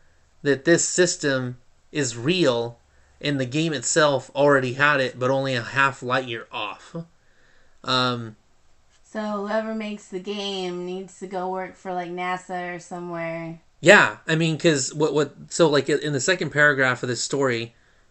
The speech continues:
Speaker 1: um, that I found on Polygon was, uh, the Frontier Developments made the discovery itself when it went looking to recreate the trappist-one system in the game. So,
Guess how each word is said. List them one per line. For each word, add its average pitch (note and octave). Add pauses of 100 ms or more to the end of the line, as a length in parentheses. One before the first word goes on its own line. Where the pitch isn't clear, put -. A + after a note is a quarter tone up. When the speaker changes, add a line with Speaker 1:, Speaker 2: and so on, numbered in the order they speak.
Speaker 1:
um, B2
that B2+
I A#2+
found C3
on A#2
Polygon A#2 (480)
was, C#3
uh, C3 (760)
the B2+
Frontier F3
Developments D3+
made C#3+
the D3
discovery C3+
itself C3
when C3+
it C3
went C#3
looking C#3+
to B2+
recreate C3+
the C3
trappist-one C3
system C3+
in B2+
the A#2
game. A#2+ (600)
So, C3